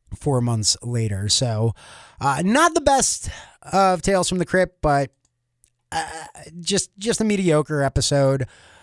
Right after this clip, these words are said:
Uh, nothing truly crazy going on. Nothing like the first episode that we talked about that's got great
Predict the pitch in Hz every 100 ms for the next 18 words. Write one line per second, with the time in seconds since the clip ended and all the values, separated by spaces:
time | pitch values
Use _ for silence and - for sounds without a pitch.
0 | _ _ - 101 120 131 139 123 - 151
1 | 143 139 - 135 127 131 131 127 127 127
2 | 127 123 127 131 127 123 120 120 127 120
3 | - 117 117 - 120 110 107 113 - 113
4 | - 113 113 113 107 - - _ - 113
5 | 120 110 98 120 120